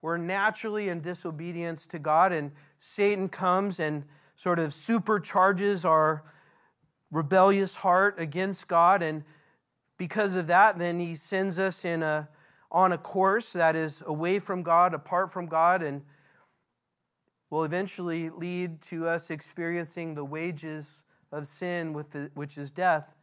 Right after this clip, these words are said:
eternal separation from God, eternal hell. Among, in verse three, "among whom also we all once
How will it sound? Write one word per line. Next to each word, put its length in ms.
eternal 400
separation 800
from 180
God, 400
eternal 480
hell. 280
Among, 480
in 120
verse 340
three, 180
"among 600
whom 580
also 840
we 360
all 600
once 580